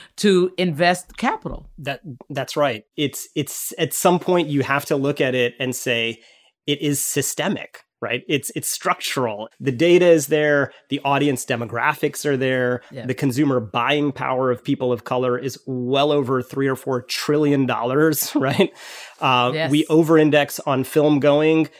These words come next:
Speaker 2: People of color, Black people, Asian people, Latinos go to the movies more than white people. It, like,
Speaker 1: Yep.
Speaker 2: this is all known. And so
Speaker 1: Yes.
Speaker 2: the idea, uh, you know,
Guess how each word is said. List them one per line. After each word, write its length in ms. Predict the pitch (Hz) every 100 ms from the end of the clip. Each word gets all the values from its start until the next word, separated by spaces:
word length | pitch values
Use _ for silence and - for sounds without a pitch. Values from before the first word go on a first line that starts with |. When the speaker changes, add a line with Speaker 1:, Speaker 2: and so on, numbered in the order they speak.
| _ -
Speaker 2:
People 220 | 156 156
of 100 | 139
color, 420 | 147 151 147 139 _ -
Black 360 | 135 135 151
people, 360 | 165 165 156 - -
Asian 240 | 143 143
people, 340 | 147 147 147 139
Latinos 540 | 139 127 147 139 123 -
go 120 | 143 147
to 40 |
the 60 | 147
movies 400 | 151 143 139 -
more 340 | 117 127 160
than 120 | 156
white 220 | 151 160 147
people. 360 | 123 - - _ -
It, 220 | 151 143 -
like, 200 | 147 127
Speaker 1:
Yep. 160 | 170 175
Speaker 2:
this 300 | 151 151 170
is 80 | 165
all 340 | 156 156 175 156
known. 600 | 135 156 135 104 107 107 _
And 160 | 170 151
so 120 | 165
Speaker 1:
Yes. 60 | 151
Speaker 2:
the 120 | 170
idea, 580 | 156 165 220 185 165 156
uh, 20 |
you 160 | 156 156
know, 140 | 131